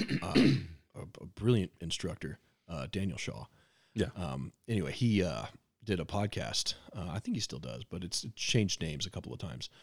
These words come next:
Speaker 1: Um, but anyway, he did a podcast. He did an interview with a, uh, gentleman who's an Air Force, um, M P, who he was, there was a V A shooting, uh,
Speaker 2: Yeah.
Speaker 1: at a veterans hospital there on base, and he was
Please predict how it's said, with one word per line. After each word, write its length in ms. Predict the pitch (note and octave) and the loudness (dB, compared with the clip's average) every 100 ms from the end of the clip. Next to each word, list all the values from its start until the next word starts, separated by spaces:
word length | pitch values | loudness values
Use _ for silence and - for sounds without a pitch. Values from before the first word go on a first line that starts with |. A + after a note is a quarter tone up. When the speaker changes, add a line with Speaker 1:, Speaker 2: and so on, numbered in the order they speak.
| _ _ - | _ _ -2
Speaker 1:
Um, 360 | F#2 E2+ D#2+ - | 0 2 0 2
but 140 | A2+ | 4
anyway, 200 | D3 C#3+ A2 | 6 4 6
he 80 | |
did 100 | C3 | 4
a 40 | G#2+ | 4
podcast. 440 | A#2 A#2 G#2+ G#2 | 2 2 0 0
He 80 | G#2 | -2
did 160 | F#2+ G2 | -2 0
an 60 | |
interview 400 | G#2+ A#2 F#2+ F2 | 2 2 2 0
with 360 | F2+ F2+ - - | 0 -2 -4 -6
a, 280 | F2 E2 D#2 | -4 -4 -4
uh, 180 | D#2 E2 | -4 -2
gentleman 340 | F#2 F2+ F2 | -2 0 -2
who's 140 | F#2+ - | -4 -4
an 40 | |
Air 120 | D2+ A#2 | -2 -2
Force, 480 | - D2+ - - - - | -2 -4 -2 -4 -4 -10
um, 340 | - C#2+ - - - | -8 -8 -12 -12 -6
M 160 | F2 | -6
P, 320 | - A#2 - - _ _ _ _ _ | -2 -2 -4 -12 _ _ _ _ _
who 280 | G2+ F2 F2 - - | 0 0 -2 -6 -18
he 200 | - G2+ | -4 0
was, 240 | F#2 F2 F2 | 0 0 -2
there 140 | F#2+ | 0
was 160 | F#2 E2+ | 0 0
a 60 | E2+ | -2
V 240 | F2+ F2+ | -2 -2
A 100 | F#2 | 0
shooting, 380 | G#2+ - - - - _ - | -2 -6 -10 -14 -20 _ -6
uh, 80 | F2 | -4
Speaker 2:
Yeah. 80 | F2 | -4
Speaker 1:
at 80 | F2 | -4
a 60 | |
veterans 380 | E2 F#2 G2+ F2 | -4 -2 0 -2
hospital 400 | G#2 - - D2 | -4 -6 -6 -8
there 180 | D2+ D2+ | -8 -8
on 100 | C2 | -6
base, 360 | E2 - - - | -6 -4 -2 -4
and 100 | D#2+ | -6
he 140 | F2+ | -8
was 240 | E2 D2+ | -6 -6